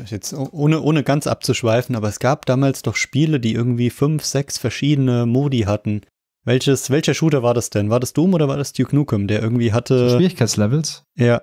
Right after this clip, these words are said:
Speaker 2: Ich glaub, jeder,
Speaker 1: Ähm,
Speaker 2: ich glaub, jeder Shooter hatte das damals. Also bei
Speaker 1: Ja, das waren irgendwie so, äh, ganz easy und dann leicht und medium und dann hart und dann irgendwie ganz am Ende so God Mode,
Speaker 2: Ja, wobei die
Speaker 1: wo
Speaker 2: hießen
Speaker 1: du dann
Speaker 2: natürlich nicht
Speaker 1: eigentlich
Speaker 2: easy und hard. Bei Doom hieß der leichteste Schwierigkeitsgrad I'm Too Young to Die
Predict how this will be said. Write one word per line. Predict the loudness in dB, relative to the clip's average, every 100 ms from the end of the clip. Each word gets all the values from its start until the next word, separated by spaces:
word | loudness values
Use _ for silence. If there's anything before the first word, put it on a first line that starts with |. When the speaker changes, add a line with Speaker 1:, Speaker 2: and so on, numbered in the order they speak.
| -2
Speaker 2:
Ich | 0
glaub, | -2 0
jeder, | 0 2 2 2 0
Speaker 1:
Ähm, | 0
Speaker 2:
ich | 0
glaub, | 0 2
jeder | 2 2
Shooter | 0 -2 0 -2
hatte | -2 -6
das | -6 -6
damals. | -8 -8 -10 -8
Also | -8 -6 -8
bei | -4 -2 0
Speaker 1:
Ja, | -2
das | -4 -2
waren | 0
irgendwie | 0 2
so, | 2 2 0
äh, | 0 0
ganz | 2 0 0
easy | 0 0 2 0 0
und | 0
dann | 0 0 0
leicht | 0 0 0 -4 -6
und | -6 -4 0
medium | 0 2 2 2 0
und | -2
dann | -4 -2
hart | 0 0 0
und | -2
dann | 0 0
irgendwie | 2 0 2
ganz | 0 0
am | -2
Ende | 0
so | 0
God | 0 0 2
Mode, | 0 0 -2
Speaker 2:
Ja, | -4
wobei | -2 0 0
die | 2
Speaker 1:
wo |
Speaker 2:
hießen | 2 2
Speaker 1:
du | 2
dann | 2
Speaker 2:
natürlich | 2 2
nicht | 2
Speaker 1:
eigentlich | 2
Speaker 2:
easy | 0
und | 0 0
hard. | 0 0 -4 -4
Bei | -4
Doom | 0 0 2
hieß | 2 2
der | 0 -2 -2
leichteste | -2 -2 -2 -2 -2 -2
Schwierigkeitsgrad | 0 0 0 -2 -2 -2 0 -2 -2 -2
I'm | 0 0
Too | 2
Young | 2 2 0
to | 0 -2
Die | 0 0 0 -2